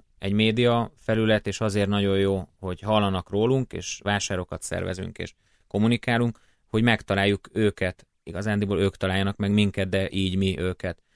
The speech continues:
Nem kell nekünk elmennünk a vidékhez, nem kell elmennünk mindenkihez, mert várjuk a telefonokat, és várjuk a, az e-maileket és a jelentkezéseket.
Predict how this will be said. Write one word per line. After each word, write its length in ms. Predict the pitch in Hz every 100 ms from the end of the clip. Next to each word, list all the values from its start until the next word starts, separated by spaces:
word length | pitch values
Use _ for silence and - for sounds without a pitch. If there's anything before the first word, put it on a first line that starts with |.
| -
Nem 240 | 110 107
kell 180 | - 101
nekünk 380 | 101 - 95 -
elmennünk 540 | 95 92 90 90 90
a 60 | 90
vidékhez, 560 | 98 117 117 - 117
nem 160 | 107 101
kell 180 | - 95
elmennünk 580 | 101 98 95 95 92 -
mindenkihez, 720 | 95 104 113 113 117 110 104
mert 380 | 104 101 98 _
várjuk 380 | 90 92 87 87
a 60 | 95
telefonokat, 640 | 98 92 - 92 92 95
és 120 | -
várjuk 320 | 92 90 87
a, 120 | 92 -
az 160 | 92
e-maileket 500 | 95 95 90 90 -
és 120 | 87
a 40 | 95
jelentkezéseket. 800 | 101 107 110 113 - - 123